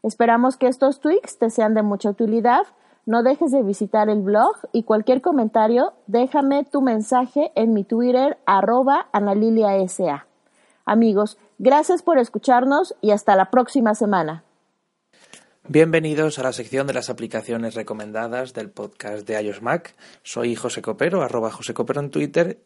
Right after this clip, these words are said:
Speaker 2: y hoy voy a traer dos secciones bastante diferentes, pero a la vez cercanas. Por un lado, hablaré de las aplicaciones relacionadas con las noticias, la actualidad, los periódicos, la prensa, la comunicación, la economía, todo ese compendio de aplicaciones que podéis tener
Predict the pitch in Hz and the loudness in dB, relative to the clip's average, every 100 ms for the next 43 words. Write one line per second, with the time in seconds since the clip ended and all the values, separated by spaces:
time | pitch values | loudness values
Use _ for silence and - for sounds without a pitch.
0 | _ - 139 139 160 - 135 123 123 135 | _ -6 -2 0 -2 -6 -8 -6 -4 -4
1 | 170 - 131 127 123 - 120 143 156 - | -6 -10 -14 -10 -10 -8 -6 -6 -8 -12
2 | - 107 104 104 104 127 135 147 156 214 | -20 -16 -10 -8 -8 -4 -2 -2 -2 -4
3 | 226 - _ _ - 131 127 131 - - | -4 -12 _ _ -4 -2 0 -2 -4 -10
4 | - 98 90 - - - - _ _ _ | -8 -10 -12 -20 -20 -20 -20 _ _ _
5 | _ _ 165 175 170 151 156 170 143 127 | _ _ -2 0 -2 -4 -4 -6 -6 -6
6 | 147 156 131 120 113 110 107 135 143 135 | -4 -4 -6 -10 -8 -6 -6 -6 -6 -8
7 | 107 123 127 139 - 104 101 - 101 151 | -10 -8 -6 -6 -6 -10 -10 -12 -10 -6
8 | 165 185 196 202 - - - _ 117 110 | -6 -4 -6 -8 -18 -20 -20 _ -8 -8
9 | - 113 107 113 143 160 131 - 113 131 | -8 -8 -6 -4 -2 -4 -8 -12 -8 -4
10 | 156 156 - 160 156 196 202 147 160 156 | -4 -4 -6 -6 -6 -12 -12 -6 -6 -6
11 | 151 147 120 110 107 104 101 98 156 160 | -8 -8 -8 -14 -14 -14 -14 -8 -2 -2
12 | 160 - - - - 104 107 117 127 156 | -4 -14 -20 -20 -12 -10 -6 -6 -4 -4
13 | 170 170 - _ _ - 180 165 156 160 | -2 -4 -10 _ _ -2 0 0 -2 -6
14 | 147 123 120 151 143 139 139 151 127 113 | -10 -8 -2 -2 -2 -4 -4 -6 -6 -8
15 | 123 131 - 107 110 113 113 117 | -8 -10 -12 -12 -10 -10 -10 -10